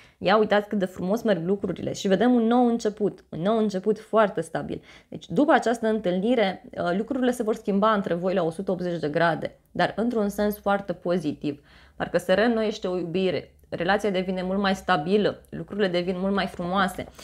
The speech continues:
Această persoană, iarăși, parcă este sfătuită de o femeie foarte dulce, iubitoare, blândă, înțelegătoare.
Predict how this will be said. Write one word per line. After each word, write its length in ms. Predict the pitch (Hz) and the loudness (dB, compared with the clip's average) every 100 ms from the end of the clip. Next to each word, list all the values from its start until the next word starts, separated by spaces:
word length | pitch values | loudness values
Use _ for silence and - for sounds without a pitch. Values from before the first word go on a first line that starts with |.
| - - | -20 -8
Această 360 | 175 190 - 262 | -2 0 4 4
persoană, 800 | 269 240 - 247 240 208 175 185 | 4 4 4 6 6 4 0 0
iarăși, 540 | 208 208 208 170 - | 2 4 4 2 0
parcă 220 | - 196 185 | -2 0 0
este 200 | - 226 | 0 -2
sfătuită 800 | 226 226 226 220 185 180 175 190 | 0 0 2 0 0 2 4 4
de 260 | 185 156 | 4 4
o 200 | 214 220 | 6 6
femeie 800 | 214 220 208 196 170 156 160 180 - _ _ _ _ - - | 4 2 2 2 0 0 -2 -6 -12 _ _ _ _ -20 -4
foarte 380 | - 196 196 214 | 4 4 6 2
dulce, 480 | 185 190 180 - | 4 2 0 -2
iubitoare, 920 | 175 170 170 208 190 180 170 175 170 147 | -4 -2 -2 0 4 4 6 4 2 0
blândă, 640 | 156 202 190 170 170 170 | 0 2 2 4 4 4
înțelegătoare. 1040 | 160 156 - 196 196 185 185 190 175 170 170 | 2 -2 -2 0 4 2 4 2 2 2 0